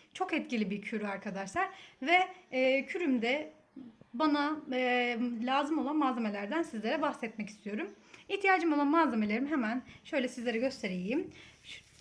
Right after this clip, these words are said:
bir avuç kadar kurutulmuş papatya ve de yarım adet limonun kabuğuna ihtiyacım var.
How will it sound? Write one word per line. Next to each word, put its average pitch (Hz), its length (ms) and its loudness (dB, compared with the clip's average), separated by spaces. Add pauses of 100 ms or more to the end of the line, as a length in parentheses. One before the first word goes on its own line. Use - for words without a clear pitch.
(360)
bir 370 220 2
avuç 294 280 0
kadar 185 420 -2
kurutulmuş 240 680 -2
papatya 370 680 2 (300)
ve 349 140 0
de 277 60 0
yarım 339 600 2
adet 269 440 2
limonun 285 480 2
kabuğuna 262 420 2
ihtiyacım 196 640 -4
var. 349 160 -2